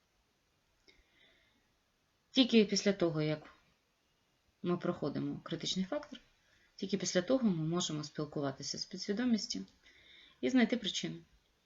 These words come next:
Саме чому отой замкнутий конфлікт, який і є причиною хвороби, якщо ми говоримо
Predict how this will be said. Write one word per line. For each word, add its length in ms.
Саме 340
чому 400
отой 320
замкнутий 500
конфлікт, 480
який 540
і 80
є 120
причиною 680
хвороби, 440
якщо 340
ми 120
говоримо 520